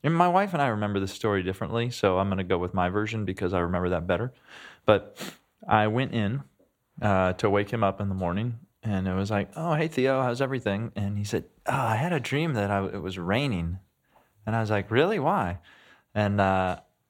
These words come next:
I look, I feel his pillow, his pillow's wet, and I look up at the ceiling, and there's water dripping down the ceiling, right, right onto his head.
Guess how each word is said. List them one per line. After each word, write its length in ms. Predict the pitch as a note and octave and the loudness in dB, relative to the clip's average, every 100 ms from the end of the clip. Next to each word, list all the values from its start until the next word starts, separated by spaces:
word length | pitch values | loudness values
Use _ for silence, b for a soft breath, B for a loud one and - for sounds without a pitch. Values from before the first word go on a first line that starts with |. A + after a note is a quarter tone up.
| - | -2
I 80 | G#2+ | 0
look, 320 | A#2+ A#2+ - - | 0 -2 -6 -6
I 60 | |
feel 340 | F#2+ - C#3 A#2 | -6 0 2 4
his 120 | G2+ | 2
pillow, 480 | - E3+ C3 G#2 G#2+ | 0 2 4 2 2
his 100 | F#2+ | -2
pillow's 340 | - A#2 F#2+ | 0 0 0
wet, 340 | F2+ E2+ - B2+ _ _ _ _ _ _ | 0 0 -2 -8 _ _ _ _ _ _
and 160 | G#2+ G2 | 0 2
I 60 | |
look 240 | F#2+ A2 A2 | 4 4 2
up 140 | G#2 | 0
at 60 | G2+ | -4
the 60 | |
ceiling, 440 | G2+ B2+ A#2 G2 F#2 | -4 -2 0 0 0
and 100 | F#2 | -2
there's 140 | F2 | -2
water 280 | F2 F2+ F2+ | 0 2 0
dripping 320 | E2+ F#2+ F#2 | -2 -6 -4
down 160 | D#2+ C2 | -6 -6
the 80 | - | -8
ceiling, 440 | - D#2+ C#2+ A2 - | -8 -8 -6 -8 -10
right, 220 | G#2 G2 - | 0 2 2
right 340 | G2 G2+ G2 | 4 4 4
onto 220 | F#2 F2 F2+ | 2 -2 -4
his 160 | G2+ | -8
head. 420 | - F#2 E2 E2+ | -6 -4 -4 -6